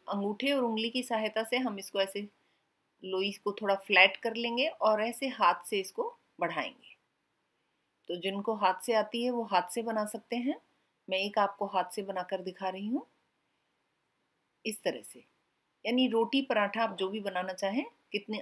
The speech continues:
अच्छे से बन गई है। हमने रोटी को पलट लिया है, ये देखिए, और दूसरा तवा मैंने रख दिया है, इसके ऊपर मैं सूखा आटा डाल रही हूँ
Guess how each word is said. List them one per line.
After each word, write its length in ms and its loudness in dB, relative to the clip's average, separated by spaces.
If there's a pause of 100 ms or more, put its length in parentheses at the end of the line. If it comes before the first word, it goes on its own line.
अच्छे 260 -4
से 260 -4
बन 180 -4
गई 240 -2
है। 180 -6 (2750)
हमने 280 0
रोटी 280 -2
को 120 -4
पलट 340 -2
लिया 260 2
है, 260 -6 (1600)
ये 80 -6
देखिए, 420 -4 (1900)
और 300 0
दूसरा 380 4
तवा 240 6
मैंने 260 4
रख 180 2
दिया 240 2
है, 200 2
इसके 240 -2
ऊपर 200 4
मैं 120 2
सूखा 320 0
आटा 260 6
डाल 220 4
रही 140 -2
हूँ 100 -4